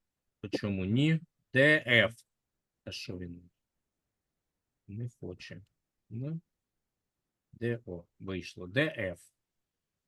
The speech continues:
Проводимо і записуємо Д Ф.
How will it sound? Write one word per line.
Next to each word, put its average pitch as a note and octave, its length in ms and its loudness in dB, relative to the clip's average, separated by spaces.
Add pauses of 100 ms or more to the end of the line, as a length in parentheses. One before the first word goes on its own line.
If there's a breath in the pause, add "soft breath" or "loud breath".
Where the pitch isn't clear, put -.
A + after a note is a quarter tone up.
(120)
Проводимо A#2+ 800 6 (340)
і B2 120 4
записуємо C3 760 6
Д A2 360 4
Ф. G#2 260 6